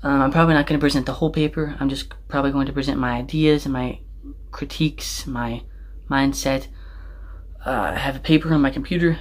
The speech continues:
Of course, I read it for, I wrote it for college, and I will present it. Um, if you would like to read it, I can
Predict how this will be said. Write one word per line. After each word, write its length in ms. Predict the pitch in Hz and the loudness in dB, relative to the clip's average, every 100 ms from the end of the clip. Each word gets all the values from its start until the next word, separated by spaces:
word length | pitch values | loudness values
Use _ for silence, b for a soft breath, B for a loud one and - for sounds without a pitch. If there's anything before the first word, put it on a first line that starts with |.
| - | -6
Of 140 | 156 | -10
course, 260 | - 147 143 | -2 -2 0
I 40 | |
read 120 | 139 | -2
it 120 | 135 - | -2 -6
for, 220 | 127 - | -10 -8
I 80 | 139 135 - | -8 -8 -2
wrote 180 | 151 143 | 2 2
it 120 | - | 0
for 120 | - | -6
college, 520 | - 143 147 147 143 - - - - - - - - - - - - - - | -4 0 0 0 -4 -10 -14 -16 -16 -16 -16 -16 -16 -16 -14 -14 -16 -14 -6
and 140 | 123 | -2
I 80 | 120 | 0
will 120 | 117 | -2
present 360 | - 131 - - | -6 -2 -2 0
it. 180 | 131 - - - B B - | -4 -8 -16 -16 B B -6
Um, 240 | 139 127 | 0 0
if 140 | 127 - | 0 2
you 80 | 156 | 4
would 180 | 165 | 6
like 140 | 156 151 | 4 0
to 100 | 151 | 4
read 120 | 147 | 6
it, 200 | 143 - - - - | 6 2 -10 -16 -12
I 140 | 131 127 | -8 -6
can 320 | 127 123 | -4 -6